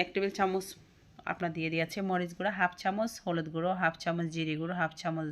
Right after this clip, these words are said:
ধনে গুঁড়ো, স্বাদ মতন লবণ অ্যাড করব। আমি এখানে আপনার মুরগির হাড় গুঁড়ো দিয়ে দিয়েছি। আপনারা চাইলে কিন্তু এখানে মাছ দিয়েও রান্না করতে পারেন, মাছ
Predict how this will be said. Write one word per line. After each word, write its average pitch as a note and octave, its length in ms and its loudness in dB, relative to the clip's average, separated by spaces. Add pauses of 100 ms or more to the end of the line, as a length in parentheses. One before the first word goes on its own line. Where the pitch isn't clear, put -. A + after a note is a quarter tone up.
ধনে D3+ 280 -2
গুঁড়ো, - 180 -4 (640)
স্বাদ E3+ 180 10 (100)
মতন D#3+ 220 -4 (100)
লবণ D3 240 0
অ্যাড C3+ 140 -4 (100)
করব। D#3 180 -2 (760)
আমি A3 220 12 (100)
এখানে B3 320 8 (340)
আপনার G3 280 2
মুরগির F#3 380 2
হাড় F3 220 10
গুঁড়ো F3+ 240 -2
দিয়ে F3 220 2
দিয়েছি। E3 320 0 (260)
আপনারা G3+ 260 2 (100)
চাইলে G3 280 6
কিন্তু F#3+ 220 -2
এখানে F#3 200 0 (100)
মাছ D#3+ 160 4 (100)
দিয়েও E3 200 0
রান্না C#3+ 280 4
করতে D3+ 200 -8 (100)
পারেন, - 220 -2 (500)
মাছ F#3+ 240 12